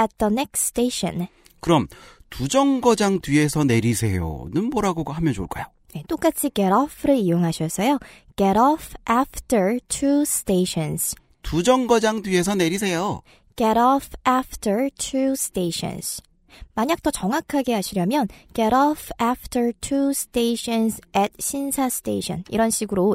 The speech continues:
Speaker 1: 역 이름을 언급해 주시면 더 좋겠죠.
Speaker 2: 두 정거장 뒤에서 신사역에서 내려.
Speaker 1: Get off after two stations at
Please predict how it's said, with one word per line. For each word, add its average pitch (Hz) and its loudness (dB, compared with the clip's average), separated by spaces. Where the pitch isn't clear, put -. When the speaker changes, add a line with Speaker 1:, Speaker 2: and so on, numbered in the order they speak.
Speaker 1:
역 196 4
이름을 247 2
언급해 175 0
주시면 185 -2
더 190 0
좋겠죠. 196 0
Speaker 2:
두 156 -2
정거장 170 2
뒤에서 117 0
신사역에서 220 -2
내려. 165 0
Speaker 1:
Get 247 6
off 277 2
after 262 0
two 311 -2
stations 233 -2
at 196 -2